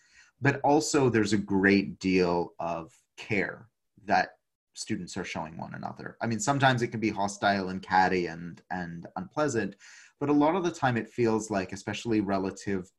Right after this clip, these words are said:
to social movements in universities of previous generations, there is a politics of the doing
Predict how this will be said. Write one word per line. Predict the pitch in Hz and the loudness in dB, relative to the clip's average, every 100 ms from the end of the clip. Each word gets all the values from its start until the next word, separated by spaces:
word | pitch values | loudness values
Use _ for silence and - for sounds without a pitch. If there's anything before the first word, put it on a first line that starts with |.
| - | -6
to | 107 101 92 90 90 _ _ _ | -2 2 2 0 -2 _ _ _
social | - - 123 127 131 | -8 0 2 2 0
movements | 113 107 104 101 98 - | 0 0 -2 -4 -4 -8
in | 101 107 | -6 -2
universities | 107 98 98 98 101 95 90 | -2 -2 -2 -4 -2 -4 -4
of | 90 | -10
previous | - 107 101 101 | -4 -2 -2 -4
generations, | 98 87 87 101 104 87 80 82 - - _ _ _ _ | -6 -2 0 0 0 -6 -8 -12 -14 -18 _ _ _ _
there | 110 120 127 | 2 6 6
is | 135 | 4
a | 156 | 0
politics | - 127 120 - 113 - | 2 4 4 0 -6 -6
of | 98 | -4
the | 95 | -6
doing | 90 90 113 107 - - | -6 0 0 2 -4 -16